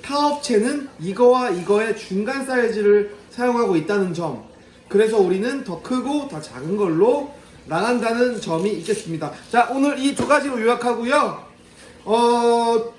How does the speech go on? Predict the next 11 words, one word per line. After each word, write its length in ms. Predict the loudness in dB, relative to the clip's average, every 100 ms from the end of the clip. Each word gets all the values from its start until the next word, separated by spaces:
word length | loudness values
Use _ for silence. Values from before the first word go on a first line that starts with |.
| -20 -20 -20 -20 -14
정말 600 | -8 -6 -4 -2 0 0
요즘에 480 | -2 -2 2 2 2
시간 240 | -2 -2
빨리 180 | -2 -2
가는 200 | -2 -2
것 60 | -2
같아요. 640 | -4 -2 -2 -2 -6 -8 -14 -20 -20 -20 -20 -20 -20 -20 -20 -20 -2
매출이 460 | 2 2 2 0 2
나와야 420 | 4 4 4 2
하는 320 | 0 -2 -4 -6
시기에 840 | -8 -6 -2 -2 -2 -4 -4 -6